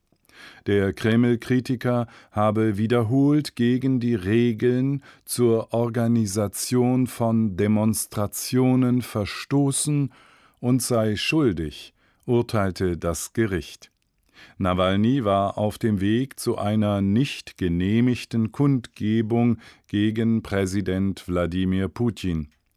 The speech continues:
Bei dem Protest im Moskauer Stadtzentrum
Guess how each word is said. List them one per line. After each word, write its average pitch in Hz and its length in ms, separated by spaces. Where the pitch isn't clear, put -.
Bei 113 160
dem 123 240
Protest 143 600
im 104 200
Moskauer 101 880
Stadtzentrum 107 1120